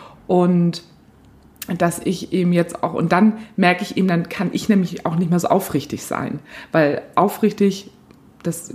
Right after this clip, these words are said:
gehört irgendwie, glaub ich, auch zu meiner Authentizität irgendwie mit dazu. Und dann gehe ich,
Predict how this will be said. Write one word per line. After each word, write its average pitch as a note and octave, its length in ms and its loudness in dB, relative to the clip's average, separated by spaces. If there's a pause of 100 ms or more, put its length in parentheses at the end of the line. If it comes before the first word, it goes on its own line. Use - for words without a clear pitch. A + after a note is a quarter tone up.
(100)
gehört F3+ 200 2
irgendwie, F3 220 0
glaub D#3+ 200 2
ich, - 100 -4
auch - 80 -8
zu - 120 -2
meiner E3 240 4
Authentizität F3 640 0
irgendwie E3+ 200 2
mit E3 160 2
dazu. F3+ 600 0 (520)
Und F3 680 2
dann E3 400 0
gehe F3+ 120 2
ich, - 200 -4